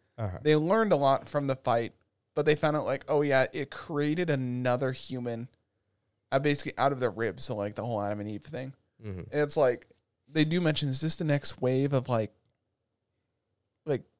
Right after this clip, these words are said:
Speaker 2: development when it comes to it?
Speaker 1: Yeah.
Speaker 2: Because you even see the robots getting, like, they're putting on plays. They're, I mean, they were doing a Romeo and Juliet, and that one just straight up murdered the other, and it's like, "Oh, all right, we're just actually killing each other. Just keep doing the plays if you want."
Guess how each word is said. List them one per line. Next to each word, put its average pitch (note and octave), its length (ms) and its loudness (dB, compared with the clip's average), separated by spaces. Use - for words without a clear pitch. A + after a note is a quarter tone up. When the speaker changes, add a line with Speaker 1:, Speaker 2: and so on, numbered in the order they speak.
Speaker 2:
development C3 720 -2
when C#3+ 120 -8
it C#3 80 -10
comes E3 280 -4
to F#3+ 200 0
it? G#3+ 200 -4
Speaker 1:
Yeah. F#2+ 260 -6
Speaker 2:
Because F#3 220 2
you A#3 80 2
even C#4+ 180 0
see - 180 2
the E3 120 4
robots D3 540 6
getting, C3 280 -2
like, A2+ 380 -2
they're C3 120 0
putting E3 280 0
on A#2 280 -2
plays. F3+ 680 2
They're, C3 300 4
I - 40 -6
mean, D3+ 100 0
they D3 80 2
were C#3+ 60 2
doing D#3 180 2
a A#2 60 0
Romeo C3 300 4
and A#2+ 100 0
Juliet, B2+ 240 6
and G#2+ 80 -2
that B2+ 180 2
one C#3 180 6
just C3 160 2
straight C#3+ 200 4
up G#2+ 80 4
murdered A#2+ 360 2
the B2 100 2
other, A#2 180 2
and B2+ 100 -2
it's A#2+ 80 -6
like, G#2+ 140 -4
"Oh, - 40 0
all C#3 360 6
right, C3+ 120 0
we're B2 80 4
just B2 140 -2
actually B2 260 0
killing C#3 260 0
each G#2+ 120 -4
other. G#2+ 160 0
Just A2+ 160 -10
keep C#3+ 140 -2
doing C3+ 160 -2
the A#2+ 80 -4
plays B2+ 340 2
if G2 120 -4
you A2 100 -2
want." A2+ 220 0